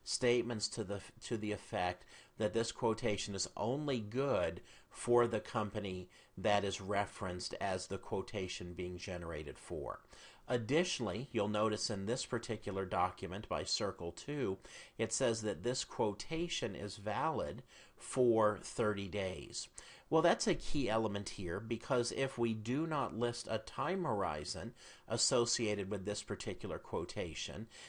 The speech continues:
then the implication would seem to be that this quotation is good in perpetuity. So,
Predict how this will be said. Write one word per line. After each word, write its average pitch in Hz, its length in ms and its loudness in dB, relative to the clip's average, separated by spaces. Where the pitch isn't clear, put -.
then 131 160 6
the 131 200 2
implication 127 840 0
would 101 160 -2
seem 220 380 0
to 135 120 -2
be 98 380 -2
that 135 140 2
this 135 180 2
quotation 117 640 0
is 107 160 -4
good 104 340 2
in 104 260 -4
perpetuity. 98 1000 -6
So, 135 580 6